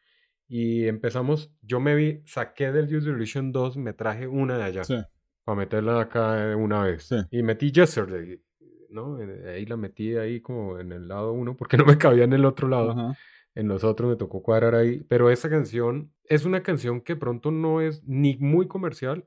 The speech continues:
Speaker 1: ni tampoco fue, dejó de ser comercial. O sea, quedó como en la mitad, ¿no?
Speaker 2: Ujú.
Speaker 1: Como que sí sonó, le gustó a la gente, pero como que la olvidaron.
Speaker 2: Sí.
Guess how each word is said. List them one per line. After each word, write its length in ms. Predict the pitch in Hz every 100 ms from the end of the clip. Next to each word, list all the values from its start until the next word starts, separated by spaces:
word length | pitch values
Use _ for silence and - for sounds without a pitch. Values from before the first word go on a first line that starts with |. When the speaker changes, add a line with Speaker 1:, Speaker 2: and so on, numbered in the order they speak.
| -
Speaker 1:
ni 160 | 127
tampoco 540 | 123 110 107 120 117 123
fue, 340 | 131 117 113 110 -
dejó 260 | 104 95 107
de 60 | 104
ser 140 | 110
comercial. 400 | 117 101 101 95
O 40 |
sea, 120 | 90 104
quedó 240 | 113 113
como 200 | 113 147
en 160 | 143 110
la 80 | 104
mitad, 300 | 98 - 117
¿no? 160 | 98 123
Speaker 2:
Ujú. 260 | 123 110 -
Speaker 1:
Como 160 | 101 -
que 120 | 101
sí 200 | - 123
sonó, 460 | 160 147 151 170 170
le 80 |
gustó 300 | 127 107 -
a 40 | 120
la 100 | 135
gente, 180 | 135 147
pero 180 | 143 -
como 160 | 98
que 80 | -
la 120 | 101
olvidaron. 380 | 92 90 90 78 _ _ -
Speaker 2:
Sí. 140 | 120